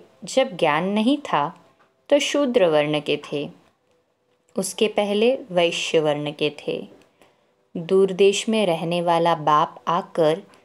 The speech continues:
यह दूरानदेशी बनने का सारा ज्ञान बच्चों को देते हैं। गीत है,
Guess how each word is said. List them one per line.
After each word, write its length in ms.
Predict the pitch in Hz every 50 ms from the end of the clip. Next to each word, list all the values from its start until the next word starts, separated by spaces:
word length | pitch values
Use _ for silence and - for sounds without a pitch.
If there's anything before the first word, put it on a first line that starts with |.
| _ _ _ _ _ _ _ -
यह 180 | 226 233 277 294
दूरानदेशी 1000 | 226 185 185 175 185 185 196 214 233 240 226 247 247 233 - - - 254 254
बनने 460 | 247 180 165 156 160 165 175 202 226
का 380 | 240 247 - - 247 254 254 254
सारा 680 | 254 - - - 262 262 247 262 262 254 269 269 269 262
ज्ञान 580 | 196 165 156 170 156 151 151 156 165 180 - - _ _ 226
बच्चों 440 | 208 165 165 - - - - 214 208
को 200 | 208 - 190 180
देते 400 | 151 151 - - - - - 180
हैं। 340 | - - - - - - _ _ _ _ _ _ _ _ _ _ _ _ _ _ _ _ _ _ _ -
गीत 360 | 170 156 - 180 170 170 -
है, 300 | - - 165 180 247 330